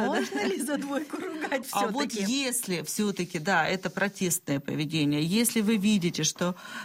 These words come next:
Speaker 2: ребёнок, ну, как бы не собирается работать над собой, не хочет, не видит в этом смысла,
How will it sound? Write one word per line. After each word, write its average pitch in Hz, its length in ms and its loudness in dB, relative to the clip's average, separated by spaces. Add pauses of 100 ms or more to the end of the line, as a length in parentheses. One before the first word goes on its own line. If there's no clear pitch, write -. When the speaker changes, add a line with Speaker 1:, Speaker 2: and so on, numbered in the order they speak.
Speaker 2:
ребёнок, 185 800 4
ну, 180 480 4
как 170 160 -2
бы 175 500 0
не 196 320 4
собирается 190 920 2
работать 180 600 2
над 170 160 2
собой, 156 340 4
не 151 140 8
хочет, 175 500 2
не 160 100 2
видит 190 280 2
в - 40 0
этом 190 240 2
смысла, 185 460 2